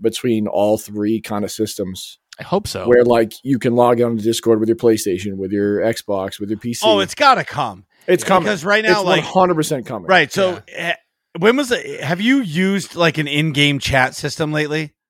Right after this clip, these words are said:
Speaker 1: Um,
Speaker 3: It sounds like you're talking to somebody
Speaker 1: Yeah,
Speaker 3: on
Speaker 1: it's
Speaker 3: a
Speaker 1: trash.
Speaker 3: nineteen sixty-nine telephone.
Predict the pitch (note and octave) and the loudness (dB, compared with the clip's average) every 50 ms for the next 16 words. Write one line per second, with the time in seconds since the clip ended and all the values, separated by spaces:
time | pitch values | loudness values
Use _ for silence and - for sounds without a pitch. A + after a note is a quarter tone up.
0 | _ _ - - _ _ _ _ - C3+ D3 D3+ D#3 D#3 D#3 D#3 D#3 D#3 - - | _ _ -20 -20 _ _ _ _ 0 2 4 4 6 6 6 4 2 2 -2 -6
1 | C#3 D3+ D3 F#3+ G3 G3+ A3 B3 B3+ F#3+ G#3 A#3 A3 E3 - F#3+ F#3+ F#3 E3+ C#3+ | -4 0 2 4 4 4 2 0 -2 -2 -2 -2 -2 -2 -2 -2 0 0 -2 -4
2 | - - - D#3+ E3+ E3+ F3 - G3 F#3 - - E3 E3 - - - F#3 E3 E3 | -8 -8 -2 0 0 0 0 -2 -4 -6 -6 -6 -8 -10 -8 -6 -6 -4 -4 -2
3 | E3 E3+ E3+ F3 F3 E3 - - - - - - - A#3 E3 E3+ E3+ D#3+ D#3 F#3 | 0 0 0 0 0 -2 -4 -12 -20 -20 -20 -10 -2 2 2 2 2 2 2 2
4 | D#3 D#3+ F3+ - - E3 F3+ F3+ E3+ - - - - - - E3+ E3+ - - - | 4 2 2 0 -2 -4 -4 -4 -4 -6 -8 -10 -12 -12 -8 -8 -8 -6 -6 -6
5 | - F#3 - - - F3+ F3 E3 D#3 D3 D3+ D3+ C#3+ - - - D3 D3 C#3+ C3 | -6 -6 -8 -6 -8 -6 -2 0 2 2 2 0 -2 -4 -4 -4 -2 0 -2 -2
6 | - - A2+ G2 F#2 F#2+ E2 | -4 -6 -8 -8 -10 -14 -18